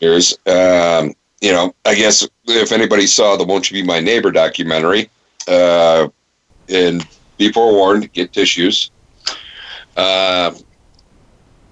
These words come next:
and, uh, where they saw Mister Rogers in front of Congress, uh, saving funding the P B S. I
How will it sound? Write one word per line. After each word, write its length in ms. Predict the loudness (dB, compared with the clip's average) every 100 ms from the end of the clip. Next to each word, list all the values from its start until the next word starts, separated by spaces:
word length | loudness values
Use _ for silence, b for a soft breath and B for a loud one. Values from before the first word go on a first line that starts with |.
| _ _ _
and, 580 | -8 -4 -2 -2 -2 -2
uh, 560 | 0 2 2 2 0 -2 0
where 240 | 2 4
they 300 | 2 2 2
saw 360 | 2 2 4 2
Mister 360 | 0 -2 0
Rogers 600 | 2 2 2 0 -2 -2
in 140 | -6 -6
front 200 | -2 -2
of 80 | -4
Congress, 720 | -4 -2 -2 -2 -4 -8 -12
uh, 240 | -6 -2 -2
saving 480 | -2 2 2 2 0
funding 320 | -2 -2 -4
the 60 |
P 160 | -4 -4
B 140 | 0
S. 480 | 2 2 -2 -6 -8 -12 _ _
I 260 | -8 -8